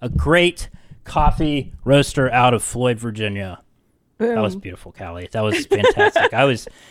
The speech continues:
Speaker 1: you took us on a journey there. I didn't know where we were going, but I, I'm happy with it.
Speaker 2: Yep. I, I had a lot of fun writing that one 'cause I was trying to think of something different. <laughs>
Speaker 1: That was different. I'm proud of you.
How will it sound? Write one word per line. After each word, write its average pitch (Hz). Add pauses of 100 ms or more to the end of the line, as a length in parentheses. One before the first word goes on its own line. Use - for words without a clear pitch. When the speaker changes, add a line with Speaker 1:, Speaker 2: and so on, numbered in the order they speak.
(220)
Speaker 1:
you 147
took 185
us 196
on 165
a 143
journey 143
there. 151
I 143
didn't 147
know 147
where 151
we 143
were 131
going, 135
but 117
I, 117 (220)
I'm 107
happy 104
with 90
it. 90 (300)
Speaker 2:
Yep. 220 (2500)
I, 320
I 370
had 339
a 440
lot 370
of 370
fun 294
writing 247
that 262
one 285
'cause 277
I 233
was 254
trying 269
to 294
think 302
of 311
something 226
different. 226
<laughs> - (520)
Speaker 1:
That 117
was 185
different. 95
I'm 214
proud 120
of 87
you. 90